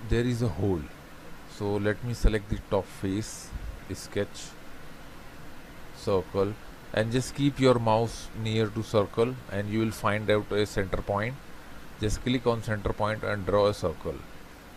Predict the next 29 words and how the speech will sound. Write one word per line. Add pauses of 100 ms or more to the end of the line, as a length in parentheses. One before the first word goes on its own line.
(140)
a
smart
dimension,
and
this
diameter
is
forty
millimeter. (840)
Okay. (1600)
Now
simply (440)
select
exit.
Either
you
can, (600)
if
you (120)
don't
have
time,
no
need (100)
to
select (420)
every
time
exit.